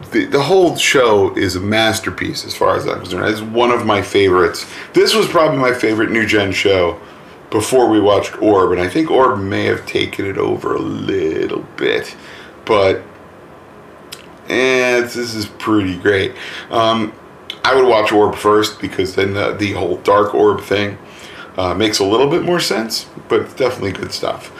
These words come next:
Uh, so that's basically it for today's episode, guys. Um, just to let you know, Mill Creek sent me a copy of this box set. You can actually hear me putting the booklet back into it right now.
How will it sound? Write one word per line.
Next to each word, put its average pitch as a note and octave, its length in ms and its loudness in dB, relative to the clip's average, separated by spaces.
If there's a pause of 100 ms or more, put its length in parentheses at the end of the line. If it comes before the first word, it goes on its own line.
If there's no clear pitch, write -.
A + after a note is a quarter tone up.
(360)
Uh, B2+ 320 2
so E3+ 160 -2
that's G#3+ 240 2
basically E3+ 680 0
it E3 140 -2
for C#3 140 -2
today's C#3 400 0
episode, D3 420 0
guys. D3+ 360 0 (380)
Um, A2 460 2 (260)
just F3+ 240 0
to F3+ 60 0
let F3 260 2
you D3+ 80 -2
know, E3 120 2
Mill D#3 200 2
Creek D#3 280 -2
sent D3+ 280 -2
me A#2+ 260 0 (920)
a B2 100 0
copy D#3+ 560 0
of C3+ 580 2 (100)
this C#3 240 2
box C3 380 0
set. B2+ 220 4
You G#2+ 80 -4
can A2+ 140 0
actually B2 340 0
hear C3 220 2
me C3+ 120 2
putting C#3+ 360 0
the A#2 80 2
booklet D3+ 440 0
back A#2 260 2
into A#2+ 220 2
it - 80 -2
right B2 220 2
now. C3 320 2